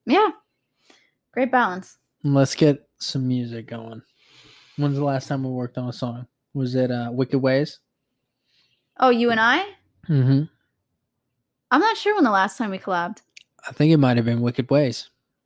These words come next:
Speaker 1: Was it? Or was, it definitely wasn't X T C. That shit
Speaker 2: <sighs>
Speaker 1: was wild.
Speaker 2: Oh, thank you. Yeah. Thank you.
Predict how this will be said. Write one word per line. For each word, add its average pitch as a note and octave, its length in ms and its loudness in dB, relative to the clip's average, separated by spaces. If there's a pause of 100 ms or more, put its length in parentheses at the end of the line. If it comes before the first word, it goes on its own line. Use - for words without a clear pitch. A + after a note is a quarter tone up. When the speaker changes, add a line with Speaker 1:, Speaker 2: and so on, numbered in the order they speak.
(100)
Speaker 1:
Was G#3+ 220 -2
it? E4+ 180 0 (1400)
Or A3 80 -4
was, A3 120 -2 (120)
it A3+ 160 -6
definitely G#3+ 360 -2
wasn't G#3+ 260 -4
X G3+ 280 -8
T G3 160 -8
C. G3 520 -8 (840)
That G#3+ 140 -4
shit C3+ 260 2
Speaker 2:
<sighs> - 0 -
Speaker 1:
was G#3+ 220 0
wild. F#3+ 600 2 (280)
Speaker 2:
Oh, A2 160 -12
thank A2+ 320 -10
you. F#2+ 180 -14 (1800)
Yeah. A2 400 -4 (1400)
Thank - 320 -20
you. - 60 -20